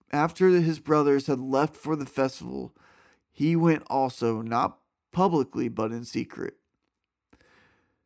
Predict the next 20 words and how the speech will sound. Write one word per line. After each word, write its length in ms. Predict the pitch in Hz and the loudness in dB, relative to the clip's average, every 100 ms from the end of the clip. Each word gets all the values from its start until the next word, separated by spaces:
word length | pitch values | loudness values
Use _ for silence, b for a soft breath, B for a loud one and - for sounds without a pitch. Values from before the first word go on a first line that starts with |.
| b b b _ | b b b _
Now 280 | 135 143 143 | 2 4 4
at 100 | 139 | 0
the 80 | |
festival, 540 | 123 147 151 - 139 139 | -2 0 0 -2 -4 -2
the 120 | 139 | -2
Jewish 440 | 123 147 147 131 | 0 2 0 -2
leaders 440 | 143 147 139 139 127 | 0 2 2 0 -2
were 220 | 135 143 | -2 -2
waiting, 460 | 135 131 127 131 - | 0 2 2 0 -6
watching 600 | 127 139 139 131 127 - - | 2 2 2 -4 -10 -14 -20
for 220 | - 127 | -12 -8
Jesus 580 | 123 - 123 120 123 - - | -6 -6 -6 -4 -8 -8 -12
and 160 | 123 | -8
asking, 640 | 127 127 131 - 95 120 - | -4 -4 -6 -10 -12 -12 -16
"Where 280 | - 127 147 | -6 -2 0
is 200 | 190 214 | 0 -2
he?" 240 | 117 113 - _ _ _ _ _ _ _ _ _ _ _ _ B B B B B B | -8 -12 -16 _ _ _ _ _ _ _ _ _ _ _ _ B B B B B B
Among 360 | 131 147 165 170 | -4 0 0 -2
the 80 | |
crowds, 640 | 170 - 139 131 127 127 | -4 0 2 2 0 -6